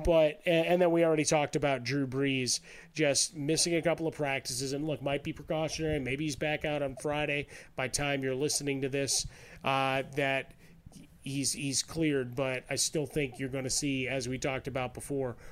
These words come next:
more of Taysom Hill, maybe even a couple of sets where you see Winston come in alongside Hill, uh, and 'cause they gotta make sure Drew Brees gets to the end of the season. No sense, even in a big game here.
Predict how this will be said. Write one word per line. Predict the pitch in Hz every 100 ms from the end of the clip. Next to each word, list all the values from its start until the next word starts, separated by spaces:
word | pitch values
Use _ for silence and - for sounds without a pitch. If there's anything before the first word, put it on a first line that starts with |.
| -
more | 135 135 139
of | 123
Taysom | 147 135 - 127
Hill, | 123 139 131 - - -
maybe | 131 139
even | 135 131
a |
couple | 123 139 127
of | 127
sets | - 143 127 -
where | 139 131
you | 127
see | 110 143 131
Winston | 120 131 131 - 127
come | 117 139
in | 135 127
alongside | 117 127 131 - 127 123 110
Hill, | 123 120 - - - -
uh, | 120 120 117 -
and | 143 127 127 -
'cause | 143
they | 156
gotta | 160 156
make | 151 123
sure | 156
Drew | 127 139 135
Brees | 143 139 120
gets | 147 135 -
to | 139
the | 127 131
end | 131 123 - - - -
of | 139
the | 123
season. | - 156 139 120 110 - _ _ -
No | 123 139 143 151 151 151 139
sense, | - 156 139 -
even | 170 190
in | 190
a | 180
big | 170 165
game | 156 151 147
here. | 151 139